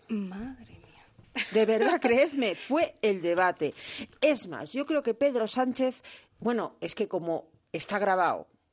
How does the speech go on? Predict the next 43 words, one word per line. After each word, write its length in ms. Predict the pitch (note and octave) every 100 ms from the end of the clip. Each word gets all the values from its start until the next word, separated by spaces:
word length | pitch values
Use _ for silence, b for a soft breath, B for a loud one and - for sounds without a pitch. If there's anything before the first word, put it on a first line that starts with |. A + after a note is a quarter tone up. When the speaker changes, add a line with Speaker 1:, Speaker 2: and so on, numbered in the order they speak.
| -
Speaker 2:
y 120 | F#3
yo 100 | F#3+
aquí 160 | F3+ E3+
llevo 240 | F3+ E3+
diciendo 560 | E3 - G#3 F3+ D#3 C3
Speaker 1:
Sí. 80 |
Speaker 2:
cuánto 300 | G#3 A#3+ G#3+
tiempo 320 | G3 F#3+ F3 F3+
diría 220 | F#3 E3
que 100 | E3
va 80 | E3+
a 20 |
ganar 280 | F3+ F3+ D#3+
Pedro 240 | F3 E3+
Sánchez. 500 | - G3 F3 - C#3+
Speaker 1:
Y 140 | C4+ B3+
has 200 | C4 C4
dicho 260 | C#4 - D#4+
lo, 80 |
además 480 | D#4 - B3 B3+ D4
has 100 | D4+
dicho 300 | D4+ - C#4
el, 180 | C4+ B3+
exactamente 540 | B3 C#4+ B3 B3+ C#4
lo 140 | D#4 C4
que, 220 | A#3 A3+
lo 100 | A3+
que 60 | A#3
has 80 | -
comentado 420 | B3+ B3 A#3+ A#3
ahora, 180 | A3+ G#3+
lo 120 | G#3+
del 100 | G#3
tema 220 | B3 B3
de 100 | A3
que 120 | G#3
los 200 | G#3 G#3+ G#3+
avales 300 | A3 A#3+ A#3+
son 140 | A#3+
públicos 480 | C4 D4+ D#4+ D#4+ -
y 40 |
el 80 | G#3+
voto 400 | G#3+ C4 D#4+ G4+